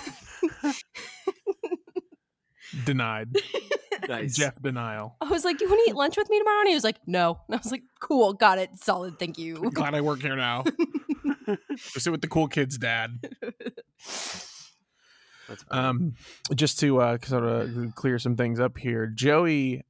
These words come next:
Speaker 2: uh, was supposed to be on this episode. We've already recorded the Halloween special that will go live Sunday. Uh, so Joey will be on that one, but he is not on this one because he is currently in Disney World with his girlfriend, Kristen.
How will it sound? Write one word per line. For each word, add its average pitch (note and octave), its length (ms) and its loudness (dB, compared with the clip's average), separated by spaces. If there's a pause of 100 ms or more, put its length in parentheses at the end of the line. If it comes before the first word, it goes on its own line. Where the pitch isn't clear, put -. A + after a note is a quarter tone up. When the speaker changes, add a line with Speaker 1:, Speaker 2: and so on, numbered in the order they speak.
Speaker 2:
uh, A#2 340 0
was B2 140 -2
supposed E3+ 480 4
to G3 80 -2
be G3+ 120 8
on G#3 120 8
this G3+ 160 4
episode. F#3+ 440 4
We've D3+ 160 4
already D#3+ 360 6
recorded B2+ 500 2
the A2+ 80 2
Halloween A2 480 2
special G#2+ 460 -2
that G2+ 120 -2
will G#2 80 -4
go G2 280 0
live F#2 340 -4
Sunday. G2 580 0
Uh, G2+ 140 -2
so A2 160 -6
Joey A#2+ 260 2
will B2+ 200 4
be C3+ 120 4
on A2+ 160 2
that A2 220 0
one, G2 200 -4
but G#2 220 0
he A2+ 160 -2
is G#2+ 160 -2
not C#3 360 4
on B2+ 200 2
this C#3+ 200 2
one A2+ 160 2
because A2+ 300 -4
he A#2+ 100 0
is A2 120 -2
currently A#2+ 760 2
in G#2 280 0
Disney G3 280 2
World F#2 320 -2
with G2 140 -2
his G2 100 -8
girlfriend, - 400 -8
Kristen. - 420 -12